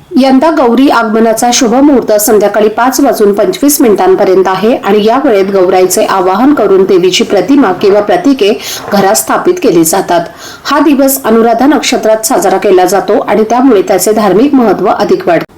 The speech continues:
पण याच दिवशी दीड तासाचा राहुकाल सुद्धा आलेला आहे आणि तो राहुकाल संध्याकाळी पाच वाजून आठ मिनिटांपासनं ते सहा वाजून चव्वेचाळीस मिनिटांपर्यंत असणार आहे. या काळात कोणतेही शुभ कार्य करणं टाळावं, कारण शास्त्रानुसार अशुभ वेळी केलेली कार्य हे आपल्याला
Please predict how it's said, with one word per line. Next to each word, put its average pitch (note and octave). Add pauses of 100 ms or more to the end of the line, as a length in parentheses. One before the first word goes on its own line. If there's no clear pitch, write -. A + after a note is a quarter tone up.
(100)
पण C#4
याच C4
दिवशी C4+
दीड A#3
तासाचा A#3
राहुकाल G#3+
सुद्धा A3+
आलेला G3+
आहे G#3
आणि G#3+
तो A#3+
राहुकाल A3
संध्याकाळी G3
पाच A3+
वाजून G#3
आठ A#3
मिनिटांपासनं F#3+ (360)
ते A3+
सहा C4
वाजून G#3
चव्वेचाळीस A3+
मिनिटांपर्यंत F#3
असणार E3+
आहे. E3+ (440)
या B3+
काळात G#3 (100)
कोणतेही A3
शुभ C4
कार्य F#3+
करणं F#3
टाळावं, G3
कारण G3+
शास्त्रानुसार A3+ (380)
अशुभ C#4
वेळी A3
केलेली F#3+
कार्य F#3+
हे A3
आपल्याला G3